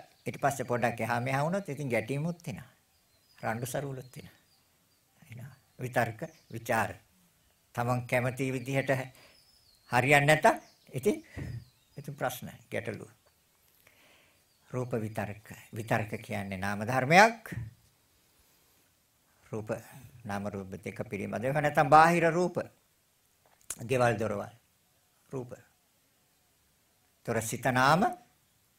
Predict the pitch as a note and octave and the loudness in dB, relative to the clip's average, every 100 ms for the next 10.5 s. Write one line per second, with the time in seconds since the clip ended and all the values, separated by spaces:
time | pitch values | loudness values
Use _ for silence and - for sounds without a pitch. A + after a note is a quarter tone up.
0 | _ - B2+ B2+ A#2+ A2+ B2 A2+ G#2+ G2 | _ -4 0 0 0 -4 -6 -8 -8 -2
1 | A2 G2 F#2+ G2 - - _ _ _ _ | -2 -2 -6 -12 -16 -20 _ _ _ _
2 | _ _ _ _ _ - A#2 A#2 A2+ G#2 | _ _ _ _ _ -2 2 2 2 -2
3 | G2+ F#2+ G2+ - _ _ B2 G#2 G#2 F#2+ | -4 -10 -14 -20 _ _ -10 -10 -10 -14
4 | - _ _ _ - - A#2+ A#2 C#3 - | -18 _ _ _ -18 -10 -6 -6 -8 -12
5 | _ _ G#2+ G#2+ G#2 G#2 A2 _ _ _ | _ _ -10 -8 -8 -12 -20 _ _ _
6 | _ _ _ _ _ _ _ _ - _ | _ _ _ _ _ _ _ _ -20 _
7 | - _ - _ - - B2 C3+ C3+ G#2 | -20 _ -20 _ -20 -10 2 4 4 2
8 | - - - - - - - - - - | -4 -16 -20 -20 -20 -20 -20 -20 -20 -12
9 | B2 B2+ C3+ A3 - - - - - - | -4 -2 2 0 0 -6 -20 -20 -20 -14
10 | - C#3 E3 E3+ A2 | -12 -8 -8 -8 -10